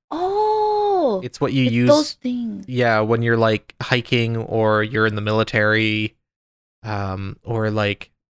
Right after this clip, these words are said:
Speaker 2: search and rescue stuff. Like, it's just a, a big pack of food that is, like, all self-contained. So it has, like, its own heating bag and its own, like, utensils. It's, like, a full,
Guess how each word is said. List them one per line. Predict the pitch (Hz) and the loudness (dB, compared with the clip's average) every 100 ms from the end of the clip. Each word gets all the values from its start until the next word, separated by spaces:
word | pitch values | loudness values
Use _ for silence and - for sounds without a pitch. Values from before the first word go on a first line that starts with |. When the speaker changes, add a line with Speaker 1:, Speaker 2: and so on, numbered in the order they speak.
| _ | _
Speaker 2:
search | - 117 - | -8 -8 -6
and | 107 104 | -8 -4
rescue | 107 - - 107 | -4 -4 -4 -2
stuff. | 110 - 101 107 - | -2 -4 -4 -6 -2
Like, | 110 104 - | -2 -2 -8
it's | 117 113 - | -6 -6 -4
just | 117 - | -4 0
a, | 110 110 - | 0 0 -2
a | |
big | 113 - 113 113 113 - _ _ _ | -4 -2 -2 -2 -8 -16 _ _ _
pack | - 113 - | -6 -4 -4
of | 110 | -4
food | - 110 110 127 143 - _ | -4 -2 0 -2 -6 -12 _
that | - 107 - | -2 -2 -2
is, | 107 101 | -6 -2
like, | 104 104 98 - _ _ _ _ _ _ _ _ _ _ | -2 -2 -4 -14 _ _ _ _ _ _ _ _ _ _
all | 120 | -6
self-contained. | 117 - 110 - 107 - 101 101 | -4 0 -2 -2 -8 -4 -4 -4
So | - 98 | -4 -2
it | |
has, | 120 107 | 0 -2
like, | 104 104 | -2 -4
its | 104 | -4
own | 110 104 | -6 -6
heating | - 107 104 104 | -8 -8 -6 -6
bag | 104 101 104 110 _ _ _ _ _ _ | -6 -6 -6 -10 _ _ _ _ _ _
and | 104 | -10
its | 98 | -6
own, | 107 104 | -4 -2
like, | 101 98 98 - _ _ _ _ _ _ _ _ _ _ _ _ _ - | -2 -4 -6 -12 _ _ _ _ _ _ _ _ _ _ _ _ _ -14
utensils. | 117 - 113 113 110 | -10 -4 -4 -2 -6
It's, | 101 | -4
like, | 110 | -2
a | 107 | -2
full, | - 117 113 107 | -4 -2 0 -2